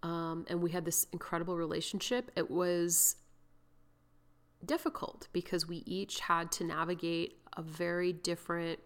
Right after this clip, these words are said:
response style and different needs. And because I had this really strong moon in Cancer, um, I wanted my, I wanted my mommy. And my mom was this, you know,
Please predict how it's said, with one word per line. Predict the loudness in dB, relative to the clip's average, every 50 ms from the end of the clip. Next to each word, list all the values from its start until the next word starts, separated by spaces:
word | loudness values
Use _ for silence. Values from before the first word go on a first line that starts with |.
| -18 -20 -20 -20 -20 -20 -20 -20 -20 -20 -20 -20 -20 -20 -20 -10 -4
response | 0 2 4 4 4 4 2 0 0 2 2 2 2 2
style | 2 2 2 -2 -2 -2 -2 -2 -2 -2 -4 -4 -8 -10 -10 -6
and | -4 -2 -2 -2 -2
different | -4 -4 -4 -2 -4 -4 -4 -6 -8 -6
needs. | -4 -2 -2 -2 -2 -4 -6 -4 0 0 0 0 -2 -6 _ _ _ _ _ _ _ _ _ _ -20 -20 -20 _ _ -20 -20 -20 _ -14 _ -10 -8 -4
And | -2 -2 -2 0
because | 0 -2 -2 0 0 2 2
I | 2 2
had | 2 2 2 2 2 0 -2 0
this | 2 6 6 6 6 4 0 -8 -16 -18 -18 -18 -20 -20 -20 -8 0 4
really | 6 6 6 6
strong | 6 6 6 8 8 8 8 6
moon | 4 4 4
in | 2 0
Cancer, | 0 2 2 2 4 4 4 4 4 4 4 2 2 -2 -8 -20 -20 -20 -20 -20 -20 -20 -16 -10 -6
um, | -4 -2 0 0 0 -2 -2 -2
I | 0 2 2
wanted | 4 4 4 4 4 2 2
my, | 2 2 2 2 2 0 0
I | -2 -2
wanted | 0 2 2 2 0 0 -2
my | -2 -2 -2
mommy. | -2 -2 -2 -2 0 0 0 -2 -2 -4 -8 -12 -8 -4
And | -2 0
my | 0 0 0
mom | 2 2 2 4 4 2 2
was | 2 2 2 2 0 0
this, | 0 2 4 4 4 4 2 -2 -6 -20 -20 -20 -20 -20 -20 -20 -20 -20 -20 -12 -6
you | -2 0 0
know, | 0 0 0 0 0 0 -2 -4 -6